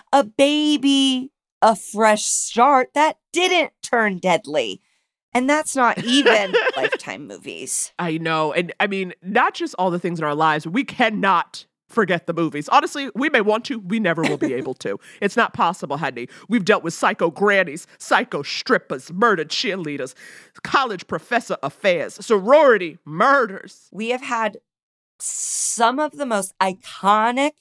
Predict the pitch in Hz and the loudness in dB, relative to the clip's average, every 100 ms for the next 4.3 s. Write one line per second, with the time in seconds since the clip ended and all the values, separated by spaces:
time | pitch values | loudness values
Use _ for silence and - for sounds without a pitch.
0 | - 147 139 139 - - 190 170 156 175 | -12 -2 0 0 -4 -4 -2 -2 -6 0
1 | 202 214 - - 233 233 226 - - - | 2 2 0 -2 0 0 -4 -12 -20 -20
2 | - 247 226 226 202 226 226 233 247 - | -6 0 0 -2 -4 0 0 0 -4 -4
3 | 254 214 190 185 185 220 254 262 240 269 | 2 2 2 -2 0 2 4 2 -2 -6
4 | 269 269 | -4 -6